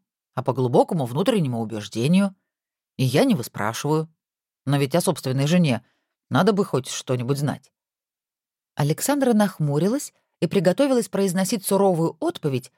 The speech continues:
но тут в палату заглянул давешний пожилой врач и уважительно позвал. "Максим Владимирович, вас на минутку можно?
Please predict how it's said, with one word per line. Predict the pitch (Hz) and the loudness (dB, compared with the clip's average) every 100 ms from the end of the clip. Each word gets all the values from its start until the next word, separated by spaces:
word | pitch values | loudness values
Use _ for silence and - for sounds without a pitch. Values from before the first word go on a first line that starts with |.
| _ _ - | _ _ -2
но | 202 | 0
тут | 339 - | 0 0
в | |
палату | 240 240 285 247 | 0 2 2 0
заглянул | 202 196 202 254 | 0 0 2 2
давешний | 185 214 214 190 | 2 0 0 -4
пожилой | 175 170 160 147 | -2 0 2 2
врач | 135 185 294 - | 2 0 -2 -6
и | - | -2
уважительно | 208 151 175 196 165 151 | 0 2 0 0 -2 -2
позвал. | 123 - 90 - _ _ _ _ _ _ _ _ _ _ _ _ | -4 -6 -12 -16 _ _ _ _ _ _ _ _ _ _ _ _
"Максим | - 131 - 117 107 | -2 -2 -2 -4 -2
Владимирович, | 113 113 113 107 90 - - - _ _ _ | -4 -2 -4 -4 -6 -8 -12 -14 _ _ _
вас | - 160 131 - | 0 2 2 0
на | |
минутку | 160 175 - - | 2 2 0 -2
можно? | 139 208 - | 0 0 -4